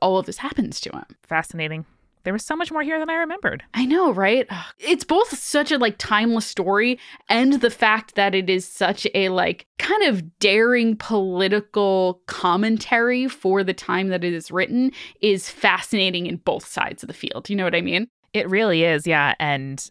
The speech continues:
Speaker 2: uh, reminds me that, you know, art is always political. The circumstances in which a thing is made and published is always relevant. And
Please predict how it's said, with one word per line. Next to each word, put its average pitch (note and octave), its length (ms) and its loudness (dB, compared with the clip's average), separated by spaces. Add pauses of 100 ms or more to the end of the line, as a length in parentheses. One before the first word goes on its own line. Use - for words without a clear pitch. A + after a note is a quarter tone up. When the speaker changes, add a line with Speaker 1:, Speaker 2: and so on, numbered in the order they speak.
(100)
Speaker 2:
uh, D3 340 2
reminds D3+ 480 -2
me E3+ 180 -6
that, D#3 380 2
you F#3 100 -4
know, F3 220 -2
art D#3 180 2
is F3 80 -2
always F#3 200 0
political. F#3+ 500 -4
The C3+ 240 0
circumstances E3 1120 -6
in D#3 160 -6
which D3 280 -2
a - 40 -10
thing D3 340 -6
is D3+ 180 -10
made C#3 240 -4
and C#3 100 -10
published C#3+ 580 -4
is C#3+ 220 -10
always D3+ 320 -6
relevant. A#2+ 420 -8 (360)
And D3+ 500 -2